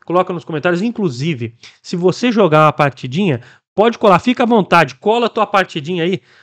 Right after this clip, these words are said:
cola os lances aí, <laughs> aí nos comentários, que eu quero ver, vou me divertir a beça vendo as partidas aqui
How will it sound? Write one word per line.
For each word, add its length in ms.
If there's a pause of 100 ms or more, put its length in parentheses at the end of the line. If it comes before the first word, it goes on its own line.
(200)
cola 240
os 80
lances 420
aí, 240
<laughs> 80
aí 220
nos 180
comentários, 640 (420)
que 120
eu 200 (140)
quero 320
ver, 180
vou 140
me 140
divertir 420
a 60
beça 280
vendo 140
as 100
partidas 560
aqui 280